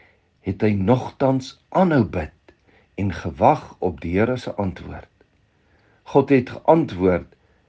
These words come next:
dat hy die heilige is wat sonde baie swaar oordeel.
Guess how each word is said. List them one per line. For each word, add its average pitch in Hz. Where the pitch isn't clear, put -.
dat 110
hy 110
die 113
heilige 120
is 95
wat 98
sonde 113
baie 117
swaar 92
oordeel. 80